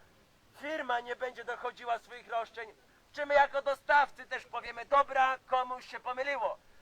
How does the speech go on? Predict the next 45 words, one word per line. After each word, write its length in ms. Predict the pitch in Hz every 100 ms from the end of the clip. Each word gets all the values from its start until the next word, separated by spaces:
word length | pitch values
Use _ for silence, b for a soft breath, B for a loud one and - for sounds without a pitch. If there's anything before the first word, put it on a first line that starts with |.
| b b
Bo 120 | 226 254
silne 400 | 302 302 285 269
państwo, 500 | 269 262 262 233 -
silni 380 | - 269 254
ludzie 280 | 262 262 240
się-, 140 | 220 240
są 180 | 247 247
od 160 | 254 -
tego, 380 | 269 262 214 - b b
żeby 260 | - 262 262
w 60 | -
trudnym 420 | 269 269 247 233
czasie 340 | 226 233 208
podać 360 | - 294 269 -
rękę, 460 | 254 262 254 240 - -
a 80 | 277
nie 140 | 254
podkładać 600 | 247 247 269 247 240 -
nogę 360 | 247 247 214 233
i, 240 | 233 -
i 160 | 240 -
koniec. 380 | 294 254 208 - b b _ -
A 280 | 226 226
wy, 340 | 220 247 240 208 - - - - -
musimy 420 | 262 285 285 262
być 160 | 254
razem 360 | 262 254 254 233
w 40 |
tym 160 | - 226
trudnym 340 | 233 233 226
czasie. 260 | 220 240 233
Ja 180 | 247 240
też 160 | 247
deklaruję, 640 | 240 240 240 240 233 220 196 - - - -
że 360 | 202 214 208 - _ _ _
nie 180 | 220 254
wolno 380 | 269 285 285 262
tej 180 | 254
sprawy 400 | - - 262 262
odpuścić 560 | 240 - 254 262 254 -
i 60 | 254
ja 180 | 269
jej 80 | 262
nie 100 | 247
odpuszczę. 580 | 233 - 233 - 233 208